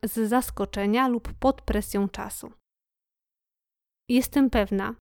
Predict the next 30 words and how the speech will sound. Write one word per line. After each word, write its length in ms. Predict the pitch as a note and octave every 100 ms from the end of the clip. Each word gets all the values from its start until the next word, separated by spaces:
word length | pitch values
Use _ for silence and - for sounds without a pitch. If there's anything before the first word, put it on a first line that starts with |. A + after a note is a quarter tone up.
| _ _ _ A3+
że 140 | A3+
zdarzyło 440 | G#3 A3 A#3+ C#4
Wam 220 | A3 A3 G#3+
się 180 | A#3
wracać 420 | G3+ A3+ A#3+ B3+ -
do 120 | A3
domu 300 | A3 G#3+ G#3
komunikacją 720 | - G#3 G3+ G3 A3+ - A#3
miejską 560 | G#3 G3 F#3+ - G#3+ G#3+
w 120 | G#3
głowie, 560 | G3 A3+ G#3 F#3+ G3 A#3 - - - _
wymyślając 600 | A#3 A#3 A3+ - C#4 C4+
dziesiątki 760 | A3 G#3+ - B3+ C#4 C#4 - B3
słów, 440 | - C4+ B3+ -
które 280 | - G#3+ G#3
moglibyśmy 880 | G#3 A#3 G#3+ G#3+ F#3+ G3+ G#3+ G#3+ C4+ -
albo 240 | G#3+ F#3+
powinniśmy 720 | G3+ A3 G#3+ G3+ G3 - G#3+ - - _ _ -
przekazać 680 | - B3 G3+ F#3+ A3+ -
w 40 | G#3+
reakcji 480 | G#3 A#3 - -
na 140 | B3+ A3
otrzymany 540 | G#3 - A3 A3+ B3
komunikat 720 | - G#3 G3+ G3 - G#3+ - _ _ _ _ _
i 60 | B3
z 80 | A3+
ogromnym 520 | A3 C4 C4+ B3+ B3
żalem 320 | C4 C#4 C4+
do 80 | G#3+
siebie, 420 | - G#3+ G#3+ A#3